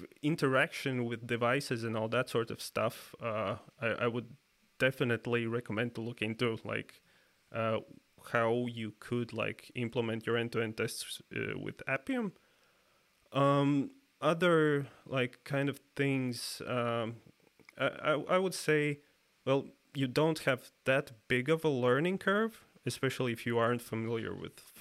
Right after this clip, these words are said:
with Flutter at all. But there is this big caveat, uh, regarding, like, uh, specific, like, things that you need to still know about Flutter in order, uh, in order to automate it.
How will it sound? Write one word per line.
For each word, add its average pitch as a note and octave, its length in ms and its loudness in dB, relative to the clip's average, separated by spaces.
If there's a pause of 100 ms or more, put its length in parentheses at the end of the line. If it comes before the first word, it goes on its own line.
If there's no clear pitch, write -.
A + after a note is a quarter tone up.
with A2+ 220 -6
Flutter A#2+ 460 0
at - 160 -4
all. E3 340 2 (1120)
But C3+ 260 0 (120)
there D#3 260 4
is E3 240 0
this C#3+ 300 -4
big C3+ 300 -6
caveat, B2+ 440 2 (340)
uh, A#2 260 2 (200)
regarding, B2 720 0 (100)
like, G#2+ 440 -6
uh, F#2 380 -4
specific, - 1080 -6
like, G#2+ 260 -4
things B2 300 0
that - 240 -8
you A#2+ 100 -2
need C3+ 280 0 (160)
to - 100 -4
still C3+ 380 4
know B2 320 4
about D#3 280 2
Flutter C#3+ 400 2
in A#2+ 120 0
order, A#2+ 260 0 (140)
uh, A2 80 -2
in B2 240 0
order B2+ 260 0
to - 140 -6
automate D#3+ 480 0
it. F3+ 160 -10